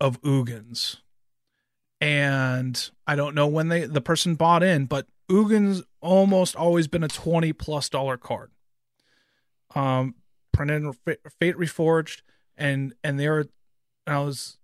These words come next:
uh, they were like, "This guy got screwed when they reprinted an M twenty, M twenty-one, one of those." And I was like,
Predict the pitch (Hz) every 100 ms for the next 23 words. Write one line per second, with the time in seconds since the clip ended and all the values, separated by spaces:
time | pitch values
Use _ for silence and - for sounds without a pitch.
0 | - 139 131 131 139 156 147 135 _ -
1 | 156 175 170 107 - - - 143 143 240
2 | 226 131 131 139 135 135 143 143 139 135
3 | 135 143 139 143 - 131 127 139 135 -
4 | 156 180 139 123 - - 147 135 147 147
5 | 160 139 135 139 131 127 - - _ _
6 | 170 175 175 -